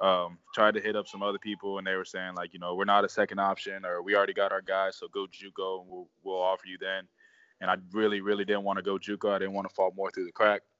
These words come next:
So, um, I went to a showcase similar to the one I'm at now, and, um,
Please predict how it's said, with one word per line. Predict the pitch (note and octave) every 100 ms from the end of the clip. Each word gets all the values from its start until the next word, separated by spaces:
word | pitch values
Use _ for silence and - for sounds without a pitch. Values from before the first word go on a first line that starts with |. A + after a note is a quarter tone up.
| -
So, | - G2 G2 G2 G2
um, | G2+ G2+ F#2+ F#2 - _ _ _ _ _ _ -
I |
went | G#2+ A2
to | A2+ G#2+ G#2 G2+ -
a | G#2
showcase | A#2 A#2 A#2 A2+ -
similar | A2 A2 G#2
to | G#2
the |
one | G#2 A2
I'm | G#2+ G#2+
at | G2
now, | G2+ A2 A2 - _ _
and, | F#2+ F#2+ F#2+ F#2
um, | F#2 F#2 F2+ F#2